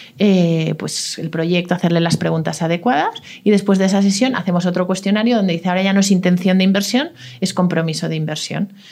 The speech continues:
Y entonces, en función de lo que sale, si, entonces, si la emprendedora ya tiene otros, eh, inversores, nos sumamos al term sheet que tengan. Si somos los primeros, negociamos el term sheet. ¿Esto por qué? Porque también lo que hemos hecho es, ah, sesiones de formación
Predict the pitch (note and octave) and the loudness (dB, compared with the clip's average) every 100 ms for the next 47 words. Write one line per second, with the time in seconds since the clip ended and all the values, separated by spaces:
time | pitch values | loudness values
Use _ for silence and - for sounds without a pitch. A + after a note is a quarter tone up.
0 | - - F3 D#3 D#3 E3 E3+ D#3 D#3 D#3 | -20 -6 -4 -4 -6 -8 -8 -10 -8 -6
1 | D#3+ E3+ G3 B3 D4 G4 - - - - | -4 -4 -6 -4 -6 -6 -12 -20 -18 -6
2 | - G#3+ G3 G3 F3+ E3+ - - G3 F#3 | 2 4 4 2 -2 0 0 2 2 2
3 | F3+ F3+ F3+ F#3 A3 G3+ F3 F3+ F3+ F#3 | 2 2 4 4 2 2 0 0 0 0
4 | F#3 F#3 F3+ G3 G3+ F#3 E3 - - - | 2 2 4 2 2 0 -2 -6 -14 -18
5 | - - - E3 D#3+ D#3+ F3+ F3 D#3 D#3+ | -20 -8 -2 0 2 2 4 4 2 2
6 | G#3+ G#3 D#3+ - F#3 F#3+ F3+ F3+ E3 E3 | 2 2 0 0 2 2 2 0 2 2
7 | E3 - E3 E3 E3 - F3 F#3+ G3+ A3+ | 0 0 -2 -2 -2 -2 -4 -2 0 2
8 | B3+ D#4+ F4 - - G3+ G3+ F#3+ F#3+ F#3+ | 2 0 -6 -18 -2 0 2 2 2 2
9 | G3 G3 G3 F#3+ G#3 G3 F3 F3 E3+ D#3+ | 0 2 2 4 4 4 2 0 0 0
10 | E3 D#3+ F3+ G3 D4 - - - - - | -2 -2 0 0 -4 -6 -14 -20 -20 -20
11 | - - D3+ - E3+ F#3 A#3 A3 F#3+ F#3 | -14 -8 -4 0 0 0 0 0 0 -2
12 | F3+ F#3 F#3+ G3 G3+ G3+ G3 G#3 G3+ A3+ | 0 2 2 2 2 2 2 2 2 2
13 | G#3+ A3 F#3+ F#3 F3 F3 F#3 F3 F#3 F#3 | 2 0 0 0 0 0 0 0 2 2
14 | G3 G3 G3 G3 A3+ G#3+ | 0 2 2 2 2 2